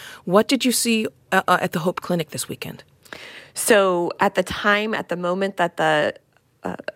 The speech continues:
Speaker 2: Supreme Court decision was announced, and then shortly thereafter, the trigger ban in Missouri, we had about fifteen patients physically in our facility,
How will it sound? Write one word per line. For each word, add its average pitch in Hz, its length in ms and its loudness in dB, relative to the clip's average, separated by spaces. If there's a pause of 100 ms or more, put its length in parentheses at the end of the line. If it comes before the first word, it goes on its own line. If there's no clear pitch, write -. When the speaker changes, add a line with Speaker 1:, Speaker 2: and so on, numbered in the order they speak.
(120)
Speaker 2:
Supreme 208 380 -2
Court 202 220 2
decision 190 400 0
was 185 140 0
announced, 175 480 2
and 175 100 -4
then 160 100 -4
shortly 170 320 -2
thereafter, 165 560 2
the 160 120 -2
trigger 170 320 0
ban 160 200 0
in 156 80 -2
Missouri, 160 460 -2 (340)
we 214 120 4
had 185 260 0
about 196 300 2
fifteen 220 480 -2
patients 190 720 -2
physically 196 580 0
in 165 260 -2
our 160 400 2 (120)
facility, 214 640 2